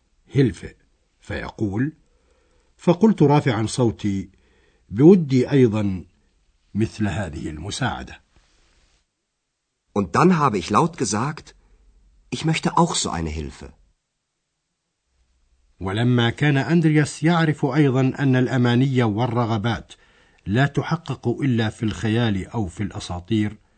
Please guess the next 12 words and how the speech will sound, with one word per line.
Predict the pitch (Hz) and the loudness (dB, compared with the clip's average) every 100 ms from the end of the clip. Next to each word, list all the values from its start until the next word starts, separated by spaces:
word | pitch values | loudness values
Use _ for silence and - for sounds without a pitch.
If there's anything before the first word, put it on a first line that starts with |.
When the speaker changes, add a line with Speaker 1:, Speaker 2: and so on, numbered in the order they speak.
| _ _ _ _ _ | _ _ _ _ _
Speaker 1:
راح | 101 131 - | -2 0 0
يواصل | 139 147 180 165 135 117 | 0 2 0 -2 -2 -2
كلامه | - 123 131 123 110 113 | 0 0 2 0 0 -2
عما | 92 113 107 101 | 0 0 0 -2
قال | 87 - 120 113 113 | -6 -6 -4 -2 -4
بصوت | 87 82 113 104 - | -6 -8 -8 -8 -8
مرتفع | 92 82 85 95 - 123 110 85 76 80 - _ _ _ _ - | -8 -8 -10 -12 -10 -8 -8 -8 -10 -10 -12 _ _ _ _ -16
لنفسه: | 71 78 107 - 143 - _ _ _ _ _ _ _ | -10 -8 -8 -6 -8 -8 _ _ _ _ _ _ _
"ثم | - 226 170 | -4 0 0
قلت | 139 120 113 | 0 0 -2
في | - 101 | -2 -4
نفسي: | 98 - - 104 98 | -4 -8 -4 -2 -4